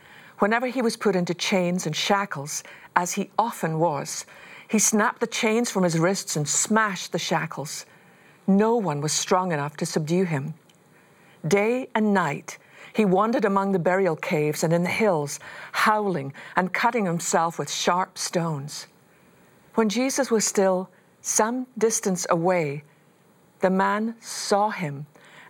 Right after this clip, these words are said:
and ran to meet him and bowed low before him. With a shriek, he screamed,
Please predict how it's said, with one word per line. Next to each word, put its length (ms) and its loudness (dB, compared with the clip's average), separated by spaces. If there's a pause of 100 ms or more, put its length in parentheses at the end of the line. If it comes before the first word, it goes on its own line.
(100)
and 360 0
ran 600 0
to 100 -2
meet 320 -2
him 280 -2 (360)
and 180 0
bowed 300 0
low 560 0 (400)
before 400 0
him. 320 -8 (920)
With 120 2
a 60 4
shriek, 560 -2 (320)
he 140 2
screamed, 640 0